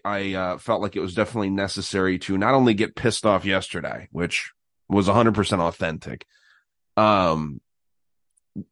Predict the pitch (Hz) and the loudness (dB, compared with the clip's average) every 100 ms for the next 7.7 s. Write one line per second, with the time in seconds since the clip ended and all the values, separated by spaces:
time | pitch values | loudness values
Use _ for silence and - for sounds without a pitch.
0 | _ 123 104 131 131 - 131 120 113 101 | _ -12 -2 0 2 4 4 6 6 6
1 | 110 101 113 95 104 95 92 101 104 98 | 2 2 0 -4 -2 -2 0 2 2 2
2 | 95 95 95 92 90 92 90 90 - _ | 0 0 -4 -4 -2 -2 -2 -4 -10 _
3 | _ _ _ - 117 143 123 135 143 170 | _ _ _ -2 2 4 4 6 4 2
4 | 214 - 147 120 101 98 98 98 - _ | -2 2 4 4 2 2 2 2 -4 _
5 | _ _ _ _ _ _ _ _ 120 113 | _ _ _ _ _ _ _ _ 0 2
6 | 117 113 120 120 113 104 104 107 117 107 | 4 4 4 4 0 -2 -4 -6 -8 -6
7 | 117 - - 98 92 117 | -6 -6 0 2 2 -2